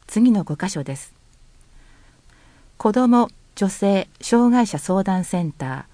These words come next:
中央児童相談所、電話零七三四四五の五三一二、避難児童相談所、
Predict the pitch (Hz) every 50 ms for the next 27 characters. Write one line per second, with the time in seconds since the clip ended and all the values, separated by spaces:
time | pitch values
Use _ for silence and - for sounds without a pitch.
0 | - _ _ - _ _ _ _ _ - - 247 240 240 233 233 233 226 220 185
1 | - 202 190 208 202 202 196 - - 190 190 185 185 180 180 175 165 - - 175
2 | 165 - - _ _ _ _ _ _ _ _ _ _ _ _ _ - 185 190 185
3 | 180 175 170 165 - - _ - _ _ _ _ _ _ _ - 208 233 240 247
4 | 233 240 220 190 160 147 143 - - 139 135 139 143 - - - - _ _ _
5 | _ - 220 240 247 240 220 226 240 226 190 156 143 - 180 151 135 123 - _
6 | _ _ _ - 180 196 202 196 - - 190 175 151 143 - - - - - 147
7 | 143 147 139 127 - - _ - - _ - _ _ _ _ - _ _ _ _
8 | _ - - _ _ - - 220 233 254 254 247 233 233 233 226 220 220 220 208
9 | - - 208 208 202 202 196 196 190 180 - - 190 175